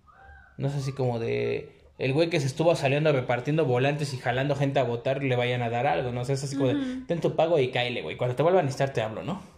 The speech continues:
Speaker 1: Y es triste, es una realidad del país al final de cuentas. Pero en este caso, o sea, te, o sea, por ejemplo, Facundo les hizo esa crítica y hasta sí les dijo,
Speaker 2: Qué asco de persona.
Speaker 1: "Qué asco de persona", o sea, y por dos millones dices, o sea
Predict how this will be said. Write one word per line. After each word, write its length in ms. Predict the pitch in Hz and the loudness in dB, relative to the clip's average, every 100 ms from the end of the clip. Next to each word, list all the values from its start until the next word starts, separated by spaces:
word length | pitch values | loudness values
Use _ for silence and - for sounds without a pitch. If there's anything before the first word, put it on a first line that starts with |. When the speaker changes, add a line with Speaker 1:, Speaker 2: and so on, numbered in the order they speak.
| - - - - - - | -20 -18 -18 -18 -18 -6
Speaker 1:
Y 80 | 156 | -6
es 120 | 160 | -4
triste, 340 | 226 233 127 | -6 -2 -4
es 80 | 127 | -2
una 140 | 139 160 | 0 0
realidad 220 | 135 123 | 0 -2
del 120 | 127 | -2
país 180 | 120 117 | -4 -4
al 40 | 120 | -6
final 240 | 120 113 | -6 -6
de 80 | 127 | -8
cuentas. 380 | 175 156 120 - - - - - - - - - - | -8 -8 -12 -14 -18 -20 -20 -20 -20 -20 -20 -20 -6
Pero 160 | 123 123 | -2 0
en 60 | |
este 180 | 139 160 | -2 -2
caso, 240 | 156 131 135 | -2 -2 -2
o 40 | |
sea, 400 | 127 123 98 - - | 0 0 -4 -10 -4
te, 100 | 127 | -2
o 60 | |
sea, 140 | 127 117 | 0 -2
por 120 | 117 | -2
ejemplo, 200 | 123 117 | -2 -2
Facundo 420 | 110 - 151 156 | -4 -2 -2 0
les 140 | 131 120 | -2 -2
hizo 180 | 127 | -4
esa 260 | 135 123 113 | -2 -2 -2
crítica 320 | 120 127 127 | -6 -4 -4
y 20 | |
hasta 160 | 123 131 | -4 -4
sí 100 | 143 | -2
les 140 | 139 | 0
dijo, 360 | 131 135 139 - - - _ _ _ _ _ _ _ _ | 0 -2 -4 -4 -20 -20 _ _ _ _ _ _ _ _
Speaker 2:
Qué 140 | 269 254 | -2 0
asco 240 | 247 - | 0 -2
de 80 | 226 | -4
persona. 260 | - - | -6 -6
Speaker 1:
"Qué 80 | 160 | -2
asco 160 | 185 196 | 2 2
de 40 | 143 | 2
persona", 280 | 123 147 | 0 0
o 20 | 143 | 2
sea, 140 | 135 127 131 127 | 0 0 -4 -2
y 140 | 135 | -2
por 280 | 131 131 135 | 0 0 4
dos 220 | 175 185 | 4 4
millones 460 | 151 135 165 170 151 | 2 2 0 0 -2
dices, 280 | 151 139 | -2 -2
o 80 | 135 | -2
sea 300 | 131 117 - | -2 -4 -10